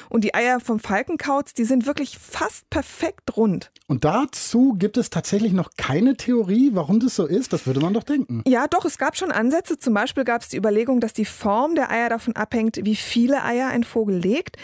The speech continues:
Speaker 1: weil man die halt je nach Form im Nest dann enger packen kann.
Speaker 2: Quadratisch wäre gut, dann kann man sie stapeln.
Speaker 1: Ja, das wäre sehr praktisch.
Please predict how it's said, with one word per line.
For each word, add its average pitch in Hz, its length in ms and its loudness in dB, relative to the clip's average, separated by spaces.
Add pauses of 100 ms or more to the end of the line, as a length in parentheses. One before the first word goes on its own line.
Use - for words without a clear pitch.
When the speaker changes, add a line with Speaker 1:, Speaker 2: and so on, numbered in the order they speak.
(300)
Speaker 1:
weil 202 140 0
man 214 100 2
die 208 220 2
halt 208 200 -2
je 214 140 0
nach 202 160 -2
Form 220 380 0
im 214 100 4
Nest 208 320 0
dann 196 140 0
enger 185 240 0
packen 269 400 -2
kann. 311 160 -2
Speaker 2:
Quadratisch 160 520 2
wäre 202 120 4
gut, 214 180 2
dann 170 120 2
kann 151 120 2
man 139 80 4
sie 135 80 2
stapeln. 143 340 0
Speaker 1:
Ja, 247 120 4
das 254 160 -2
wäre 185 140 0
sehr 180 200 2
praktisch. - 380 -10